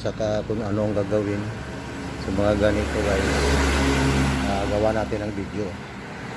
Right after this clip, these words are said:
Gawa tayo ng tutorial nito kung paano gagawin.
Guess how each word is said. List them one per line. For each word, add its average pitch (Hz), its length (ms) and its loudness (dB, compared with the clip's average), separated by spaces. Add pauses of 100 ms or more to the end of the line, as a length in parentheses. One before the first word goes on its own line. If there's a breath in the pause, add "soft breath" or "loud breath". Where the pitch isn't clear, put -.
(460)
Gawa 107 240 4
tayo 107 240 4
ng 104 160 -2
tutorial 104 480 -2
nito 101 320 -4 (240)
kung 98 160 -6
paano 98 240 -2
gagawin. 95 480 -2